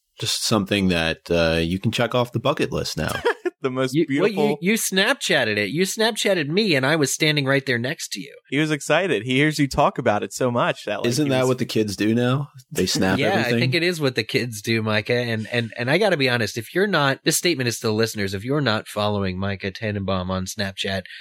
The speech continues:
Speaker 3: you're not living your best life. Something about the captions and the angles and the filters that he chooses are, are really just such a, I get a kick out of everything you send, Micah, so please never stop.
Speaker 1: All right.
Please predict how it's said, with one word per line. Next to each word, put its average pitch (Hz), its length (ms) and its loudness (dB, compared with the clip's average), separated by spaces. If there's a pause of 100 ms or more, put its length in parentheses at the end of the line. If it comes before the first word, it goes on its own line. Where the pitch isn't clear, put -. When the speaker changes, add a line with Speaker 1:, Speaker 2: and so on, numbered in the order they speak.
(140)
Speaker 3:
you're 123 200 2
not 107 240 0
living 104 300 0
your 92 140 -2
best - 280 -6
life. 64 360 -16 (400)
Something 165 360 0
about 101 460 0 (340)
the - 60 -10
captions 101 800 -4
and 95 220 -4
the 95 240 0 (420)
angles 110 560 0
and 101 100 -4
the 98 60 -2
filters 107 460 -2
that 104 140 -2
he 98 80 -2
chooses 95 440 -4
are, 95 220 -2
are 107 80 0
really 127 240 2
just 98 200 -4
such 104 220 -4
a, - 180 -8
I 160 80 2
get 165 140 2
a 131 40 0
kick 135 180 -2
out 107 100 2
of 95 140 -4
everything 107 420 0
you 92 140 -4
send, 92 260 -8
Micah, 95 320 -6
so 95 180 -6
please 104 240 -2
never 104 300 -2
stop. - 380 -8 (200)
Speaker 1:
All 92 160 0
right. 117 280 0